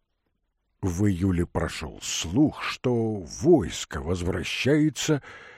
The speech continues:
из Крыма. Стали ждать ратников, отцов и сыновей.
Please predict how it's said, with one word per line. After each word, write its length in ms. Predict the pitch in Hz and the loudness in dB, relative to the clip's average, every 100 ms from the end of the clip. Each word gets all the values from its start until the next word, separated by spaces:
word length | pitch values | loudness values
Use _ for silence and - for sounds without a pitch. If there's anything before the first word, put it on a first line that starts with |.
| - - | -20 -2
из 220 | 165 - | 0 0
Крыма. 480 | 175 165 - - - _ _ _ _ - - | 2 2 0 -10 -14 _ _ _ _ -16 -10
Стали 600 | - - - - 147 170 | -6 -6 -4 2 6 6
ждать 460 | 104 - 101 110 | 4 0 2 2
ратников, 1000 | 92 87 95 92 - 95 90 - 85 - - - | 0 2 4 2 0 -2 -2 -4 -8 -8 -18 -18
отцов 840 | - - - - - 127 139 - | -12 -10 -8 -10 0 0 0 -6
и 40 | - | -10
сыновей. 800 | - - 55 60 117 139 - | -10 -10 -12 -8 -6 -6 -12